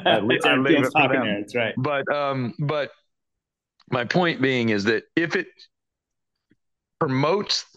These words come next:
Speaker 1: the primary mission, and every rank,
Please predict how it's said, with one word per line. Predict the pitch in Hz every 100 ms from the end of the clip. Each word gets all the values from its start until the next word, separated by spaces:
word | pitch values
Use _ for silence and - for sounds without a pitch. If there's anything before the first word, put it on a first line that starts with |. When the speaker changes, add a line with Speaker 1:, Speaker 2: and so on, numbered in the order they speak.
| _
Speaker 1:
the | 185 127 - -
primary | - - 185 175 160 156
mission, | 139 113 - - - _ _ _ _ _ _ _ _
and | 143 143 - -
every | 170 185 175 185 196
rank, | 135 123 123 123 127 -